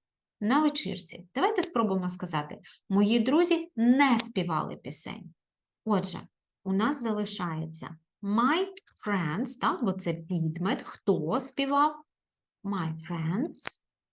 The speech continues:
А тепер нам треба сказати, не співали. Для заперечення ми використовуємо допоміжне дієслово did плюс часточка not. Ми його скоротили і получилось didn't. My friends didn't.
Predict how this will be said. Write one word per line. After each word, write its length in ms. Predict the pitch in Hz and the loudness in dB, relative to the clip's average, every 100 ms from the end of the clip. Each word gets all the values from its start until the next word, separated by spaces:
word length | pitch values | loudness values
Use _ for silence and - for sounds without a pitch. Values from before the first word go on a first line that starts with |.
| _ _ _ _ | _ _ _ _
А 60 | 165 | -8
тепер 320 | 156 202 320 | -4 -2 0
нам 120 | 427 | 0
треба 240 | - 240 | -2 -2
сказати, 540 | 202 - 165 160 175 - | -2 -4 -6 -6 -8 -2
не 320 | 196 208 240 | 4 6 6
співали. 580 | 220 220 170 151 151 - - - _ | 6 4 2 2 0 -6 -12 -20 _
Для 180 | 180 190 | 0 4
заперечення 640 | 190 185 240 453 - 202 | 2 2 0 2 0 0
ми 140 | 185 294 | 0 -2
використовуємо 800 | 294 - 175 175 - 254 330 285 | -4 -6 -4 -4 -2 -2 0 0
допоміжне 640 | 175 170 170 175 233 262 | -2 -4 -2 -2 0 -2
дієслово 640 | - 175 165 - 214 240 240 - | -2 0 0 0 0 -2 -4 -6
did 500 | 180 170 180 170 196 403 392 - | -4 0 2 2 2 2 0 -2
плюс 260 | 269 320 | -4 -4
часточка 560 | - 220 233 214 - 185 | -4 -4 -2 -6 -2 -2
not. 320 | 180 233 415 - - _ | 0 0 -2 -4 -20 _
Ми 140 | 196 | 0
його 220 | 185 170 170 | 2 0 -2
скоротили 640 | - 196 220 226 403 370 | -2 -2 -4 2 4 4
і 140 | - | 0
получилось 720 | 196 180 180 180 - 269 277 269 _ _ | -4 -2 -4 -4 -4 0 -2 -2 _ _
didn't. 800 | 180 180 226 170 160 160 - - _ _ _ _ _ _ _ _ _ _ _ _ _ _ _ | -2 0 0 2 0 -4 -10 -12 _ _ _ _ _ _ _ _ _ _ _ _ _ _ _
My 500 | 202 202 202 190 - | -4 -2 0 -2 -2
friends 260 | 202 180 151 | 0 0 0
didn't. 720 | 160 170 190 170 156 208 381 | -2 0 2 2 2 0 0